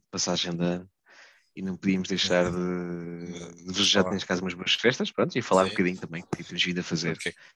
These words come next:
Speaker 1: nestes últimos dias.
Speaker 2: <laughs> Pá, sim, eu, agora tô, é mais um high level, não, não, não vou tanto a, a mexer em coisas, mas sim, também tenho aqui uns projetos engraçados. Estamos aqui a,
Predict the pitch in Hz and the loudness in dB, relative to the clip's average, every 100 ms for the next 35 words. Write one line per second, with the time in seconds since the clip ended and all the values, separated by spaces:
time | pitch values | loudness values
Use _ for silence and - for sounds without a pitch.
0 | - - - _ 87 80 - - - - | -20 -20 -20 _ -6 -6 -6 -10 -10 -10
1 | - - - - - _ 95 - 85 73 | -10 -16 -20 -20 -20 _ -14 -6 -6 -6
2 | - - - - - - - - 101 - | -10 -10 -10 -4 -4 -4 -10 -2 0 0
3 | - - - - - _ - _ - - | 0 -2 -2 -12 -16 _ -20 _ -20 -20
4 | _ _ _ _ _ _ _ _ _ _ | _ _ _ _ _ _ _ _ _ _
5 | _ _ _ _ _ _ _ - 113 - | _ _ _ _ _ _ _ -4 -2 0
6 | 147 147 113 104 117 151 - - _ 139 | 0 0 0 2 2 2 -2 -18 _ -4
7 | 113 101 76 92 - 80 104 104 - 110 | -4 -2 -4 -6 -2 2 6 6 6 4
8 | 92 107 110 104 107 104 101 - _ _ | 4 2 2 2 0 -6 -10 -16 _ _
9 | 80 98 107 104 117 113 120 113 107 98 | 2 6 8 8 8 6 2 0 -8 -6
10 | 95 95 92 107 104 104 - 101 98 104 | -6 -6 -6 -4 0 0 2 0 4 6
11 | 101 85 107 104 110 104 98 107 113 - | 6 4 0 2 4 2 0 -2 2 0
12 | 95 135 92 92 92 92 - - - 185 | 0 -4 -4 -6 -6 -6 -4 -6 -2 0
13 | - 92 90 - 90 - - 76 78 80 | 0 0 2 2 2 -2 -4 -6 -14 -14
14 | - 80 - | -10 -10 -10